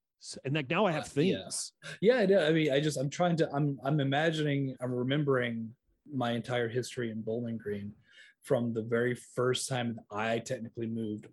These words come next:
Speaker 2: by myself, like, my move
Speaker 1: Yeah.
Speaker 2: from, from home to what, what was home to college life.
Speaker 1: Yeah.
Speaker 2: Um, and then every subsequent move after that, I'm trying to suss out whether or not it was just the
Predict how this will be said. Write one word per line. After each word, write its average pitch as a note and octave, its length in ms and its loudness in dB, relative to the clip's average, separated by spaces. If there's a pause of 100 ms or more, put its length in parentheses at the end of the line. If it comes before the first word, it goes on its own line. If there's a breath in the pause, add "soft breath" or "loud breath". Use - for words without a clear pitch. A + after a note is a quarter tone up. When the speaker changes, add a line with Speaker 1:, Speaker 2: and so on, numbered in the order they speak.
(120)
Speaker 2:
by A2 160 -2
myself, A2 580 -4
like, A2 220 -10
my A#2 260 -2
move G2 380 -4 (400)
Speaker 1:
Yeah. G#2+ 160 -4
Speaker 2:
from, G#2 600 -2
from A2+ 200 -4
home C3+ 600 2 (320)
to G#2+ 600 -4 (300)
what, A#2 240 -4
what A#2 240 2
was C#3+ 280 2
home A2+ 380 -6 (160)
to G#2 300 -6 (120)
college G#2+ 480 -4
life. F2+ 200 -14 (480 soft breath)
Speaker 1:
Yeah. G#2+ 220 -4 (100)
Speaker 2:
Um, G#2+ 500 -2 (100)
and B2+ 120 -2
then A2+ 180 -2
every C3+ 640 2
subsequent B2+ 460 -2
move A#2+ 200 -2
after A#2+ 200 -8
that, A2 180 -10
I'm B2 240 -2
trying D#3+ 260 0
to C#3 140 4
suss - 380 -2
out A#2+ 180 -2
whether A#2+ 300 2
or A#2 40 0
not A2+ 260 -4 (520 soft breath)
it A#2+ 240 4
was G#2 360 0
just - 220 -2
the - 60 -20